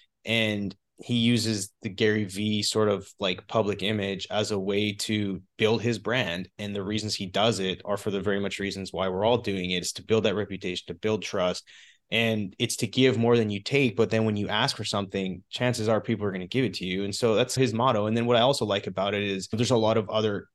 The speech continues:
very successful entrepreneurs out there, and it's all about the hustle. And it's like,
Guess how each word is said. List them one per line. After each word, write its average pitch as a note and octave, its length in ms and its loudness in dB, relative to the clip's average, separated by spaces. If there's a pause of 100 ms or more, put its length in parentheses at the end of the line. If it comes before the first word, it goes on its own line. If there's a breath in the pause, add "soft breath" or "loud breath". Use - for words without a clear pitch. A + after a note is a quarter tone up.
very G#2+ 260 0
successful G2 460 -4
entrepreneurs F#2+ 440 -4
out F2+ 160 -2
there, F#2+ 300 -2 (300 soft breath)
and A2 100 0
it's G#2+ 140 -2
all A#2 160 4
about G2+ 240 0
the G2 80 -6
hustle. G#2 580 -2
And G2+ 120 -6
it's G#2 140 -8
like, F#2+ 220 0